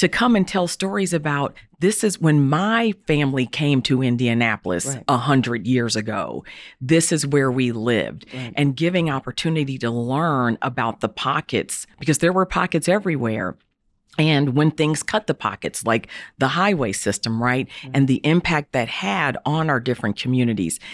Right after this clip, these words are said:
Speaker 1: And I think one of the gaps as to why m-, some people don't know is because some people are afraid to hear the whole truth,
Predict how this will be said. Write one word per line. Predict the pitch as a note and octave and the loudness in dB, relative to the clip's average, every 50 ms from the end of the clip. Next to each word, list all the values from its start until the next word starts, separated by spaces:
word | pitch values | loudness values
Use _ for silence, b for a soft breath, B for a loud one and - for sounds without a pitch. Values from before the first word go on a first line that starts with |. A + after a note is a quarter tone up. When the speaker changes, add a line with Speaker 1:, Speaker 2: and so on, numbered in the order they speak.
| B B B B B | B B B B B
Speaker 1:
And | - D#3 D3+ | 0 2 2
I | D3 | 0
think | D3 - - C4+ D#4 D#4 D4 - B B B B B B B B | -2 -2 -2 -2 -2 -2 -4 -8 B B B B B B B B
one | - C#3+ D3+ D#3 E3 F3 F#3+ G#3+ | -8 -4 -2 0 2 2 2 2
of | F#3+ E3+ | 2 0
the | D#3 D3+ | 0 -2
gaps | C#3 - D3+ D3+ D3+ D3+ E3+ - - - - _ - | 0 0 -2 -2 -2 -2 -4 -4 -6 -6 -6 _ -2
as | C#3+ C3+ C3+ | -2 0 0
to | - C#3+ C#3 | -2 -2 -2
why | C3+ C#3+ C#3+ D3 D3 C#3 | 0 0 0 0 0 0
m-, | C3 A#2+ B2+ C3 C3 - _ | 2 2 0 0 0 -2 _
some | - - - F3 E3 D3 | -6 0 2 2 2 2
people | - F3 D#3 - C#3 C3 | 2 -2 -2 0 -2 0
don't | B2 D3 C3+ - | 2 2 0 2
know | - C3 C3 C3+ C3+ C3+ C3+ C3+ C#3+ D3 D3 - | 2 2 2 4 4 4 4 4 2 2 0 0
is | - C#3+ - - | 0 0 0 -2
because | - C#3 - - C3+ C3 A2+ - B B B B B B _ _ _ _ _ _ - | -4 -4 0 0 0 0 0 -4 B B B B B B _ _ _ _ _ _ -12
some | - - - G3+ A3 G#3+ | -6 -2 2 2 2 2
people | - - G#3 - - E3 D#3 | 2 0 -2 0 2 2 4
are | D3 C3+ | 4 2
afraid | B2+ - - - C#3+ C#3+ C#3+ C#3 | 0 -2 -2 0 0 2 2 0
to | - B2 | -2 -4
hear | B2+ - - C#3+ C#3+ D3+ | -4 -2 -2 0 2 2
the | C#3+ C#3+ C3 | 0 0 -2
whole | B2 D3 C3+ C3 A#2+ | -2 -2 -2 -2 -2
truth, | - - - - F#3 G3+ G#3+ A3 G#3+ | -2 -4 -4 -2 0 0 0 0 -2